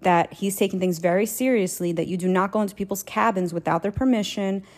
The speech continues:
that you do not close the door, you don't, you don't do all these things. Like, he explained all these things. And while he's saying it,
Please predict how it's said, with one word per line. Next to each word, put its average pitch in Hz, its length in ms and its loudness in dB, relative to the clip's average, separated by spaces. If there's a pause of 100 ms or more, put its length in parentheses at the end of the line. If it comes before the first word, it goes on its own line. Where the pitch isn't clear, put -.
(140)
that 180 140 0
you 180 100 0
do 175 120 2
not 185 300 2
close 185 340 0
the 247 100 2
door, 175 600 4
you 175 100 -4
don't, 175 300 -2
you 190 80 -2
don't 202 180 2
do 220 100 -2
all 190 220 4
these 220 160 -2
things. 180 400 0
Like, 165 300 -2
he - 160 -8
explained 208 460 -2
all 208 100 4
these 190 160 0
things. 196 260 -2
And 185 160 0
while 214 160 4
he's 240 220 0
saying 247 320 2
it, 180 200 0